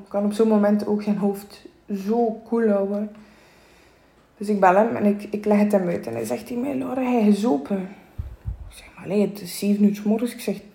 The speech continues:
"Tuurlijk heb ik niet gezopen." "Ja, je klinkt alsof dat je zat bent."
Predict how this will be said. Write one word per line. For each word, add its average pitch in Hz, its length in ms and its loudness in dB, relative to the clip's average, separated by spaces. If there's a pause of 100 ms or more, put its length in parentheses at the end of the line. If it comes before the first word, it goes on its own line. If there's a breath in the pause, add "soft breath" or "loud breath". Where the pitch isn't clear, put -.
(160)
"Tuurlijk 294 360 4
heb 185 160 -2
ik 196 160 -6
niet 208 160 8
gezopen." 202 560 -2 (600 loud breath)
"Ja, 247 120 -8
je 226 160 -6
klinkt 269 320 2
alsof 247 240 -2
dat 226 140 -4
je 202 80 -4
zat - 360 -10
bent." 269 380 -10